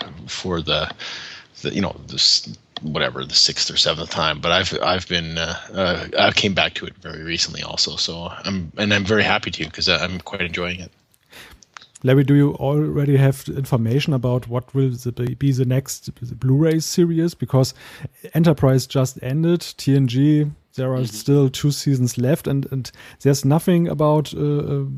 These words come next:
Speaker 2: the next series will, which will appear on, uh, Blu-rays.
Speaker 3: Well, we're down to Deep Space Nine and Voyager. And I know that both of them are going to be, um,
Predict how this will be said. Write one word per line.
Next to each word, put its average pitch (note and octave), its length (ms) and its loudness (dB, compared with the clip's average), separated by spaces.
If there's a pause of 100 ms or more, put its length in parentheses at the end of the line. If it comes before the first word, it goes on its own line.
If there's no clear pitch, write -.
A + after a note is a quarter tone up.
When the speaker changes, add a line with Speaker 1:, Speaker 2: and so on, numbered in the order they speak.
(160)
Speaker 2:
the C3 180 -2
next E3 300 0
series B2 420 4
will, B2 120 2
which B2+ 360 -6
will B2 320 2 (140)
appear A#2+ 640 2
on, A2+ 280 -4
uh, A2+ 140 -4
Blu-rays. A2+ 640 -2 (880)
Speaker 3:
Well, C#3+ 300 4 (540)
we're D3 160 0
down C#3 260 4
to D3 80 -2
Deep C#3+ 160 0
Space - 300 -4
Nine C3 180 2
and G2+ 100 -8
Voyager. F2+ 560 -6 (640)
And A2 760 -2
I B2 180 -2
know D3 540 4
that A#2 580 0 (420)
both C#3 400 0
of A#2 200 -8
them B2+ 280 0
are A2 100 -4
going A2 280 -4
to G#2+ 80 -8
be, G2 460 -4 (560)
um, G2 500 -2